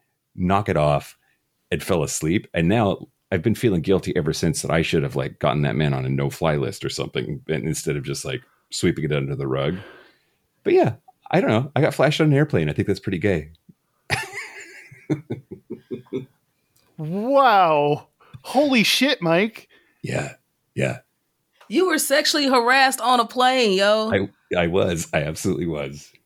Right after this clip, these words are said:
Speaker 1: Yep.
Speaker 3: Man.
Speaker 1: <sighs>
Speaker 2: That's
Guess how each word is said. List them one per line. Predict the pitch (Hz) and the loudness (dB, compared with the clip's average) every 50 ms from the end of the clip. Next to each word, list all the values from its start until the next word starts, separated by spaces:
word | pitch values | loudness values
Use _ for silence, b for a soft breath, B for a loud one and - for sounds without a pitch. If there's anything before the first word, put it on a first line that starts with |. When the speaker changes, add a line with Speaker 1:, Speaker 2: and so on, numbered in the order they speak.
| _ _ _ - - | _ _ _ -6 0
Speaker 1:
Yep. | 80 80 76 73 - - - - _ _ _ - - - - _ _ _ _ _ _ _ _ _ _ _ _ _ _ _ _ _ _ B B B B B B B B B B B B B B B B - - - - | 2 2 2 2 -2 -6 -14 -20 _ _ _ -18 -18 -18 -20 _ _ _ _ _ _ _ _ _ _ _ _ _ _ _ _ _ _ B B B B B B B B B B B B B B B B -20 -4 2 4
Speaker 3:
Man. | 185 175 226 226 226 220 214 196 180 165 165 170 | 6 8 8 8 8 6 4 4 2 0 -2 -6
Speaker 1:
<sighs> | 170 - - - - _ _ _ _ _ _ _ - - - - - - _ - | -12 -18 -20 -20 -20 _ _ _ _ _ _ _ -20 -20 -20 -20 -20 -14 _ -2
Speaker 2:
That's | 165 214 240 - - - - | 0 0 0 0 -4 -10 -12